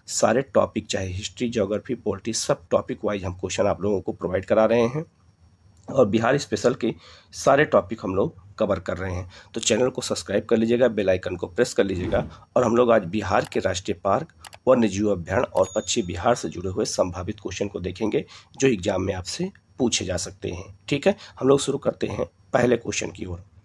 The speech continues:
पहला क्वेश्चन है, बिहार के पश्चिमी चंपारण में स्थित वाल्मीकि राष्ट्रीय पार्क को टाइगर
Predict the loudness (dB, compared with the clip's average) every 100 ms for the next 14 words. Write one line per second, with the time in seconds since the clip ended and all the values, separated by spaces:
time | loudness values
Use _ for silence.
0 | -20 -20 -20 _ _ _ -20 _ _ _
1 | _ _ _ -20 _ _ _ -20 _ _
2 | _ 2 4 4 4 6 6 6 2 -6
3 | 2 4 6 4 2 0 0 -2 2 2
4 | 2 2 0 2 4 6 6 4 2 -2
5 | -2 -6 -6 -18 2 4 4 4 0 2
6 | 0 0 -6 -20 _ _ _ -20 _ _
7 | 0 4 4 2 2 2 4 4 4 2
8 | 0 2 2 2 4 2